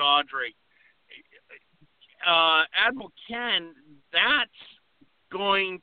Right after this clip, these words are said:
to be a huge problem for Admiral Jackson. Uh, if, in fact, that in twenty twelve, at a time when he was in very high regard by, uh, both, you know, the, the Bush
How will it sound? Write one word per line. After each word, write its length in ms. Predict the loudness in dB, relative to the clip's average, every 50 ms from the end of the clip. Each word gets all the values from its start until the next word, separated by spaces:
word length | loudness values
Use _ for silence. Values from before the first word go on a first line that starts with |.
| _ -14
to 80 | -14 -14 -14 _ _
be 420 | -6 -4 -4 -4 -4 -4 -6 -4 -4
a 120 | -4 -4 -4 -6 -10 -6
huge 200 | -4 -4 -4 -4 -8 -14 -8
problem 560 | -2 0 2 2 2 2 0 -2 -4 -10 -16 -16 -16
for 180 | -10 -8 -4 -2
Admiral 380 | 2 2 2 2 0 -4 -10 -16 -14
Jackson. 680 | -8 -4 -2 0 0 -2 -4 -6 -8 -8 -8 -8 -8 -10 _ _ _ _ _ _ _ _ _ _ _ _ 0
Uh, 220 | 2 2 4 2 2 0
if, 180 | -2 -4 -4 -6
in 120 | -10 -8
fact, 280 | -4 -2 -2 -2 -2 -4
that 180 | -4 -4 -4 -6 -8 -8
in 120 | -8 -8 -10 -10
twenty 260 | -8 -6 -6 -6 -8 -10 -8
twelve, 360 | -4 -2 0 2 2 0 0 -2 -2 -2
at 80 | -2
a 60 | -2 -2 -4 -6
time 320 | -2 0 0 0 0 0
when 180 | 0 -2 -2 -2 -4
he 80 | -8 -10
was 120 | -10 -10 -10 -12 -16
in 100 | -18 -18 -18 -20 -20 -20 -14 -12 -10 -10 -10 -12 -16 -18 -20 _ _ _ _ _ _ _ -4
very 260 | 0 0 2 2 0 0
high 240 | -2 0 0 0 0
regard 720 | -2 -4 -10 -10 -10 -8 -6 -2 0 0 2 2 0 -2 -6 _ _ _ _ _ _ _ _ _ _ _ _ _ _
by, 480 | 0 2 4 4 4 4 4 4 2 0 -4 -8 -12 -14 -14 -6 -2
uh, 580 | 0 0 2 2 2 0 0 0 -2 -4 -8 -10 -14 _ -20 -20 _ _
both, 220 | 0 0 0 0 -4 _ _ _ _ _
you 140 | _ -8 -6
know, 140 | -4 -4 -4 -6
the, 360 | -8 -10 -10 -10 -10 -12 -16 -18 -20 -20 _ _
the 240 | -10 -10 -8 -10 -12 -16 _ _ -10
Bush 200 | -8 -8 -6